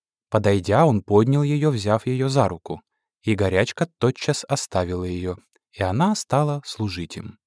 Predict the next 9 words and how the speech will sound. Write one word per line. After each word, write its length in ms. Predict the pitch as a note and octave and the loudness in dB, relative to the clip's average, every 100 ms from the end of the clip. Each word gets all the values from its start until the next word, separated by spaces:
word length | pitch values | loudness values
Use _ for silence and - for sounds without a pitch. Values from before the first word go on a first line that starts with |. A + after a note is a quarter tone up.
| _ _ _ _ _ _ | _ _ _ _ _ _
Болезни 500 | F#2+ G#2 C#3 C#3+ C#3 | -2 2 4 2 2
в 60 | C3+ | 0
древности 500 | A#2 D3+ D3+ A#2 - | 2 2 2 0 -2
зачастую 580 | G2+ A2 A#2 - C3+ C#3 | -4 -4 -6 -2 0 2
тоже 300 | - F3 G2+ | 2 2 2
рассматривали 680 | F#2+ - G2+ F#2 G2+ G2 A#2+ | -2 -2 -2 -2 -4 -4 -4
как 240 | - B2 | -2 -4
действия 480 | F#2+ F#2 - A2 B2 | -2 -4 -4 -4 -2
духов. 500 | B2+ C3+ - - - | 2 0 0 -8 -14